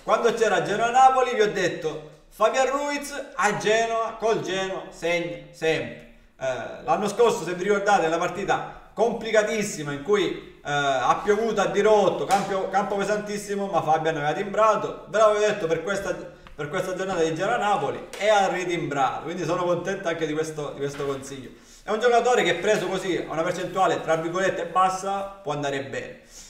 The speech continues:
Eh, poi Pessina, eh, non l'ho messo più del tre per cento perché, eh, anche lui dovrà ritagliarsi un posto da titolare. Eh, Yankto non c'è più, ragazzi, quindi,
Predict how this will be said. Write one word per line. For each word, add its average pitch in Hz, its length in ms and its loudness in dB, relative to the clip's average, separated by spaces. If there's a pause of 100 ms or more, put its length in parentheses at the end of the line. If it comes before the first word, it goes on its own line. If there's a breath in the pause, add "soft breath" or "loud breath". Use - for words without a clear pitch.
(200 loud breath)
Eh, 156 400 2
poi 190 440 6 (140)
Pessina, 190 840 -4
eh, 160 140 -4
non 180 140 -2
l'ho 208 80 0
messo 208 280 0
più 196 140 0
del 202 140 4
tre 208 140 0
per 208 180 -4
cento 156 440 -2
perché, 139 800 -10
eh, 143 120 -12
anche 156 300 -4
lui 196 240 8
dovrà 170 720 2
ritagliarsi 165 680 2
un 143 120 -8
posto 147 360 -4
da 131 160 0
titolare. 131 540 -6 (440 loud breath)
Eh, 175 220 4
Yankto 214 460 2
non 190 160 -2
c'è 202 160 2
più, 214 180 2
ragazzi, 170 440 2
quindi, 143 540 -6